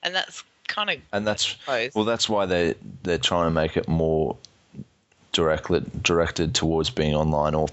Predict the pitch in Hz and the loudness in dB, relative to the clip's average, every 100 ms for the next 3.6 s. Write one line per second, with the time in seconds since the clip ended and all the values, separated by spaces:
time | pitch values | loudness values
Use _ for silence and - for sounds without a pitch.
0 | - - 80 73 - 92 - - - _ | -4 -2 0 0 0 0 -2 -6 -18 _
1 | - 233 226 170 160 - _ _ _ - | -8 -4 -2 -4 -12 -18 _ _ _ -2
2 | 202 180 196 196 180 185 196 226 - 180 | 0 0 0 0 -2 -2 -2 -4 -6 -6
3 | - 151 147 139 151 | -4 -2 -2 0 -2